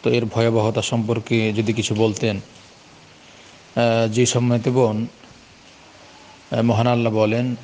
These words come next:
"ইন্না সলাতা কানাত আলাল মুমিনিনা কিতাবাম মাওকুতা।" সালাত যেটা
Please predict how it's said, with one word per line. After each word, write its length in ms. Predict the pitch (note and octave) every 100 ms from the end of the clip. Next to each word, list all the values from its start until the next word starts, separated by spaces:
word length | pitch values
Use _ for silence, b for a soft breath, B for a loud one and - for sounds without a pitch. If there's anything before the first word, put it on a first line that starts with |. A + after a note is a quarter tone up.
| -
"ইন্না 280 | B2+ B2 A2+
সলাতা 760 | - B2+ B2 B2+ C3+ C3 B2
কানাত 520 | A#2+ C3 B2+ B2 A#2
আলাল 360 | A#2+ A#2 A#2+ A#2+
মুমিনিনা 840 | A#2 A#2+ A#2 A2+ A2+ B2 C3+ C3
কিতাবাম 640 | B2 A#2+ A#2+ A#2+ A#2 A2 A2
মাওকুতা।" 680 | G#2+ G#2 - G#2+ G2+ G2+ G2 - - - - - - - - - - -
সালাত 320 | - B2 B2
যেটা 200 | B2 B2